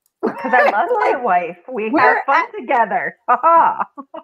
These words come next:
Speaker 2: Because he's a good man. That's exactly right. These other men are saying, like, "We're here to escape our family." The whole purpose of being on the golf course is so that our family doesn't know that we're, you know, we're, we're indisposed for four hours.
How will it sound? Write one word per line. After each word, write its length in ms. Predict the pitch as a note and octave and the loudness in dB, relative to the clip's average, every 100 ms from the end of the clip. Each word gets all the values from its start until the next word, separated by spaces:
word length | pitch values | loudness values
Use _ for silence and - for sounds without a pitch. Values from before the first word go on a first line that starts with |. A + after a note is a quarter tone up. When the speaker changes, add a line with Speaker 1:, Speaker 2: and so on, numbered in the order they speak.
| _ _ _ | _ _ _
Speaker 2:
Because 400 | D4 - C#4 B3+ | -8 0 2 0
he's 200 | C#4 C4 | -4 -6
a 80 | A#3+ | -6
good 260 | F#3 A3 - | -6 -8 -8
man. 340 | F#3 D#3+ F#3 G#3+ | -10 -10 -12 -4
That's 240 | A3 G#3 | -4 -4
exactly 460 | G#3 A#3+ A#3+ A#3+ G#3 | -2 0 0 0 -4
right. 180 | F#3+ - - _ _ _ | -6 -8 -20 _ _ _
These 320 | - C#4 C#4+ | -4 -2 0
other 240 | E4 E4+ F4+ | 0 0 0
men 160 | D#4 | -2
are 140 | C#4+ C#4 | -4 -4
saying, 280 | D4+ C#4 B3+ | -2 -2 -2
like, 180 | A#3+ B3+ | -6 -6
"We're 160 | D#4 | -6
here 260 | D#4+ F#4 F4 | -6 -6 -8
to 140 | - C#4+ | -8 -4
escape 500 | C4 - - C#4 C#4 | -4 -6 -6 -6 -4
our 180 | B3 A3 | -6 -6
family." 540 | G#3+ G3+ F#3 E3 G3 _ _ - | -6 -8 -10 -14 -20 _ _ -4
The 100 | A3 | 0
whole 220 | F4 F#4+ | 2 0
purpose 520 | - F4 C#4+ F#4+ - | -2 -2 -2 -4 -6
of 160 | F#4+ G#3+ | -6 -4
being 280 | D4 D4 C4+ | -2 0 0
on 140 | C4 | 0
the 80 | B3 | -2
golf 340 | - A#3 A#3+ | -2 -2 -4
course 320 | - G3+ F#3+ | -4 -4 -4
is 160 | - - | -6 -2
so 160 | B3+ A#3+ | 0 2
that 160 | B3 | 2
our 220 | A#3+ A3+ A3+ | 2 -2 0
family 340 | D4 E4+ D#4+ | 0 0 -2
doesn't 480 | A#3+ C4 B3+ C#4+ B3 | 0 2 2 0 -4
know 640 | A3+ G#3+ A#3+ G#3 F#3 F3+ - _ _ - | -6 -2 0 2 0 -2 -6 _ _ -2
that 220 | A#3+ - | -2 0
we're, 480 | A#3 B3+ A#3 A3 G#3+ _ _ - | 2 4 4 2 -4 _ _ -6
you 80 | B3+ | -2
know, 180 | B3 A3+ | -2 -2
we're, 280 | A3+ C#4+ C#4 | 0 0 0
we're 200 | C4+ B3+ | -2 -4
indisposed 840 | C4 C#4+ D4 C#4 - A#3 G#3 G3 | -4 -4 -4 -8 -4 -4 -4 -8
for 140 | - G3 | -10 -10
four 280 | - G3+ - | -4 -4 0
hours. 500 | G3 F#3+ G3 G#3+ | 0 0 -2 -10